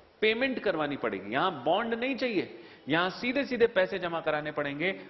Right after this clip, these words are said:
और ये जीएसटी आईएनएस ज़ीरो फ़ाइव में होगा, ये जीएसटी आईएनएस ज़ीरो फ़ाइव में होगा।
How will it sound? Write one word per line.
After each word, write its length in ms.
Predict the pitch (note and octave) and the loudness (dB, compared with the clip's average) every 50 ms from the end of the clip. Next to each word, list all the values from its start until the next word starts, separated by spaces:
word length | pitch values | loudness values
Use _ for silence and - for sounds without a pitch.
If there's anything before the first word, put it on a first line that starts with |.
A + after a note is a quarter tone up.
| - - - | -18 -6 0
और 240 | B2 C#3 C#3+ C#3 C#3 | 2 2 2 2 0
ये 220 | C3 D3 F#3+ G3 D#3 D3 D#3+ - - - - - - - G#2+ | 0 2 2 4 4 2 0 -4 -8 -14 -18 -20 -16 -14 -12
जीएसटी 680 | G#2 G#2 B2 D#3 F3 F3+ F3 - - - - G#3+ D#3+ - - - - - - - - - - - - - - - - - - - - _ _ _ - - - - - - - - - - - - - - - - - - - - _ - - - - | -10 -6 -2 2 2 2 2 0 -4 -4 -2 -2 -2 -2 -6 -10 -14 -18 -20 -20 -20 -20 -20 -20 -20 -20 -20 -20 -20 -20 -20 -20 -20 _ _ _ -20 -20 -20 -20 -20 -20 -20 -20 -20 -20 -20 -20 -20 -20 -20 -20 -20 -20 -20 -20 _ -20 -6 0 2
आईएनएस 540 | C3+ D3 D#3 E3 F3 F3+ G3 F#3+ D#3 D#3+ - - - - - - - - - - G#2 | 4 4 4 4 2 2 2 2 2 0 -2 -6 -12 -16 -18 -20 -20 -20 -14 -10 -10
ज़ीरो 800 | G2+ G2+ G#2+ A#2 C3 D#3 E3 F3+ G3 F3+ D3+ E3 - - - - - - - - - - | -8 -8 -4 0 2 4 4 4 4 2 2 0 -2 -4 -10 -14 -16 -18 -20 -20 -4 0
फ़ाइव 280 | - D#3 E3 E3+ D#3 C#3 | 2 2 4 2 0 -2
में 100 | C3 A2 | -4 -4
होगा, 300 | G#2 F#2 E2+ E2+ E2 - - - - - - - - - - - - - - - - - - - - - - - | -6 -8 -8 -10 -10 -12 -14 -20 -20 -20 -20 -20 -20 -20 -20 -20 -20 -20 -20 -20 -20 -20 -20 -20 -20 -16 -8 -6
ये 80 | G#2+ A2+ | -6 -4
जीएसटी 460 | A#2 C3+ E3 F#3 F#3 - - A3 G#3 | 0 2 2 2 2 0 -2 0 2
आईएनएस 280 | F#3+ F3+ F3 F#3 F#3+ | 2 2 0 -2 -4
ज़ीरो 220 | E3+ E3+ F3+ F#3+ F3+ | -2 -2 0 0 0
फ़ाइव 300 | - E3+ D#3+ F3 F3+ F#3 | 0 0 0 0 0 -2
में 80 | F#3 | -2
होगा। 460 | F3+ F3 D#3 D#3 E3+ F#3+ - - - | -2 -2 0 0 0 0 -2 -6 -14